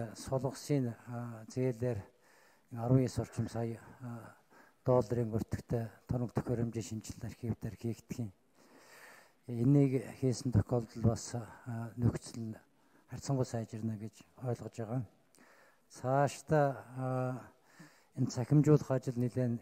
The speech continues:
хэдэн жил явагдаж байгаа, нэлээд үр дүнд хүрч байгаа гэдгийг бас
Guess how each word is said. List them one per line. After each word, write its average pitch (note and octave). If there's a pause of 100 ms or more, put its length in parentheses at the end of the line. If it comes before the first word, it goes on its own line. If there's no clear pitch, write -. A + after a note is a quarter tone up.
(160)
хэдэн B2
жил A#2
явагдаж -
байгаа, A2 (160)
нэлээд A#2
үр G#2+
дүнд A2+
хүрч -
байгаа G#2+ (640)
гэдгийг A2+ (240)
бас -